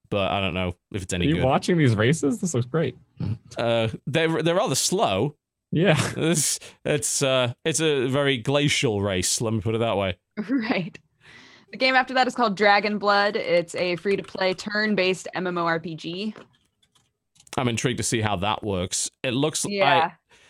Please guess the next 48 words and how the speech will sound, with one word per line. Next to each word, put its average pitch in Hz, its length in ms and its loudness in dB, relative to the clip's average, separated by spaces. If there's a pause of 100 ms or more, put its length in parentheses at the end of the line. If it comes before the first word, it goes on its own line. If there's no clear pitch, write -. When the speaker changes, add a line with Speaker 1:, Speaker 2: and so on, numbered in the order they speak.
(180)
Speaker 1:
based 214 280 2
on 220 60 -2
the 214 60 2
name 214 160 2
of 190 60 -2
the 160 80 0
company, 185 640 0 (120)
that 156 200 0
sounds 151 460 0
very 160 640 2
Chinese 110 1000 0
or 131 160 -2
Korean, 95 760 0
one 117 220 -2
of 107 140 0
the 107 140 0
two. 98 480 -2 (420)
Uh, - 80 -4
I'm 104 160 -2
looking 117 220 -2
at 92 80 -2
the 101 120 0
art 104 200 0
style 95 340 -2
and 95 80 0
I'm 90 100 -4
saying, 87 180 -4
"Yep, 90 240 -4
it 87 140 -10
does." 92 420 -4 (260)
Speaker 2:
I 120 80 2
had 185 120 6
to 196 60 6
accept 151 300 2
a 143 60 4
mature 120 420 4
rating 90 280 4
for 87 100 0
this. 87 360 0 (720)
Speaker 1:
Really? 139 520 2
Speaker 2:
<laughs> - 60 2 (380)
Yeah, 123 220 6
I 113 80 4
Speaker 3:
I 120 60 6
Speaker 2:
had 127 160 8
Speaker 3:
did 120 120 4
Speaker 2:
a, 120 100 4
Speaker 3:
not. - 40 6